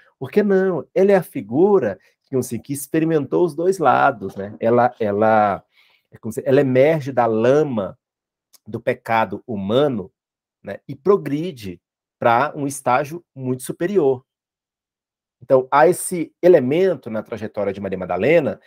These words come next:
que é a conversão, né? E a conversão implica, então, que você vi-, você vive duas vidas.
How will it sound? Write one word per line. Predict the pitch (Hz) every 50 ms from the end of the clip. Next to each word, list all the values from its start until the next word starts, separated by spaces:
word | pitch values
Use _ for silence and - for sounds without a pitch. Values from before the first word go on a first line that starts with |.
| _ _ _ _ _ _
que | - - 151 127
é | 127 139 160 165 -
a | - -
conversão, | - - - 147 156 156 160 156 - - - - - - 135 131 131 123 104 98 92 _ _ _ _ _ _ _ _ _ _ _ _ _ _ _ _
né? | 104 107 110 113
E | 110 104
a |
conversão | - - 113 110 117 110 - - 123
implica, | 127 127 - 127 139 139 139 143
então, | 127 113 - 135 139
que | 135 -
você | 135 143 139 - 143
vi-, | 135 147 147 -
você | - 123 - - 135
vive | 107 117 139 139 143
duas | 113 120 143 160 147 - -
vidas. | 90 101 123 143 139 - - 90 - -